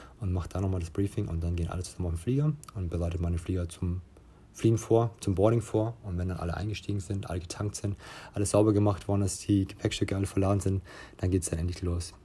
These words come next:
Aber das sind viele, viele Zahnräder, die ineinander übergreifen. Von daher ist es, äh, schon immer ein kleines Wunder, wenn wir da überhaupt wegkommen,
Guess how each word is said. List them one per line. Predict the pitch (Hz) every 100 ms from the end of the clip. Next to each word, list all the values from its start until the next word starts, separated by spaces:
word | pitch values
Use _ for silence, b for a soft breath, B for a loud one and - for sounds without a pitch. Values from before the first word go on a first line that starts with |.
| -
Aber | 95 98 98
das | 98
sind | 104
viele, | 123 120
viele | 113 113
Zahnräder, | 107 113 113 110 107
die | 107 104 -
ineinander | 110 104 101
übergreifen. | 104 110 98 101 107 - 123 B B B B
Von | - 92
daher | 92 92 104 92
ist | 101 87 -
es, | 90 -
äh, | 90 87 87 98
schon | - 107
immer | 117 107
ein |
kleines | 98 107 104 95
Wunder, | 107 139 104
wenn | 95 110
wir | 101
da | 101
überhaupt | 98 95 101 -
wegkommen, | 92 101 - 98 110